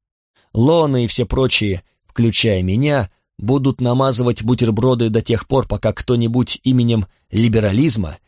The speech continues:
не повергнет нас в пучину безработицы или не заставит круглосуточно резать салаты".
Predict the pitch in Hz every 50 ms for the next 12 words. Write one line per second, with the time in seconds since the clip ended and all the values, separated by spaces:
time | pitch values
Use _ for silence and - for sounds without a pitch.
0 | _ _ _ _ _ - - 113 120 - 117 107 104 123 127 123 110 107 117 110
1 | - 110 117 113 - - - 117 104 - - 127 120 113 110 104 113 107 107 110
2 | 107 117 139 147 - 95 - - - 80 73 - 92 95 87 85 104 127 131 -
3 | _ _ _ _ _ - 101 120 120 107 117 104 - - 120 123 123 110 - -
4 | - 127 120 110 113 110 - - 120 - 110 - - 117 110 104 101 104 98 101
5 | 95 - - - 95 85 69 60 - - 64 -